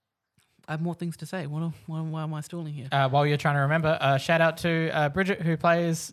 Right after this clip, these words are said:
Speaker 2: Ted's daughter, um, for, uh, landing such a large role as a non-binary person. Like,
Speaker 1: Mm.
Speaker 2: represent. Awesome.
Speaker 1: Anyway, um,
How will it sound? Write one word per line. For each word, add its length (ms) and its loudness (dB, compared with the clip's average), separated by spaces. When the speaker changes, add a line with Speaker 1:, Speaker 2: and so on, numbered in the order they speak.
Speaker 2:
Ted's 360 -2
daughter, 360 0
um, 540 2
for, 500 2
uh, 360 2
landing 240 0
such 180 -2
a 240 0
large 320 0
role 380 2
as 200 -2
a 300 0
non-binary 560 0
person. 460 -4
Like, 200 -6
Speaker 1:
Mm. 60 -14
Speaker 2:
represent. 420 -4
Awesome. 300 -8
Speaker 1:
Anyway, 200 -6
um, 300 2